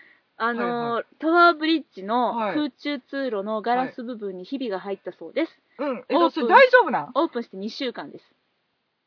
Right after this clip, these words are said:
Speaker 2: え、ちょ、ちょ、え？タワーブリッジ、
Speaker 1: うん。
Speaker 2: 塔が二個あります。
Speaker 1: あります、あります。
Speaker 2: で、えっと、下車が
Speaker 1: うんうんうん。
Speaker 2: 行き交ってます。
Speaker 1: うんうんうん。
Speaker 2: そこ開きます。
Speaker 1: はい。
Speaker 2: の開く、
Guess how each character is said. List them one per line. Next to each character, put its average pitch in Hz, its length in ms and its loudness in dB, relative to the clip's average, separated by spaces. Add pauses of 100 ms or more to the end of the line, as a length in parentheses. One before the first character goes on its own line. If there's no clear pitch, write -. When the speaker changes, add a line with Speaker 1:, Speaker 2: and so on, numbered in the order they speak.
(360)
Speaker 2:
え、 311 120 -8
ち 415 80 -8
ょ、 370 60 -6
ち - 120 -14
ょ、 302 40 -8 (120)
え？ 339 180 -4 (800)
タ 381 80 -8
ワ 403 260 -4
ー - 20 -12
ブ 381 100 -6
リ 339 160 -6
ッ - 20 -14 (140)
ジ、 - 300 -10
Speaker 1:
う 269 160 0
ん。 196 80 -16
Speaker 2:
塔 320 260 2
が 170 240 -4
二 180 140 -12
個 226 180 2
あ 160 80 -4
り 139 100 -16
ま 135 200 -18
す。 - 120 -12
Speaker 1:
あ 240 60 -2
り 233 140 -6
ま 226 160 -10
す、 - 100 -14
あ 208 60 -8
り 202 60 -10
ま 196 120 -14
す。 - 160 -18
Speaker 2:
で、 254 200 -4
え - 20 -4
っ 214 40 -8
と、 202 120 -10
下 302 200 -10
車 294 460 -10
が 254 300 -2 (180)
Speaker 1:
う 254 100 -4
ん 262 40 -4
う - 20 -4
ん 240 200 -8
う - 20 -10
ん。 226 80 -10
Speaker 2:
行 220 40 -14
き 262 100 -10
交 254 200 -2
っ 247 60 -6
て 240 180 -8
ま 214 140 -6
す。 254 60 -8
Speaker 1:
う 254 40 -6
ん 247 40 -6
う - 40 -8
ん 294 120 -4
う - 20 -14
ん。 - 40 -14
Speaker 2:
そ 277 120 -6
こ - 240 -6
開 190 140 0
き 233 180 -8
ま 226 180 -2
す。 294 320 -6
Speaker 1:
は 220 160 -10
い。 - 80 -16 (1800)
Speaker 2:
の 285 140 -6
開 - 180 2
く、 - 140 -12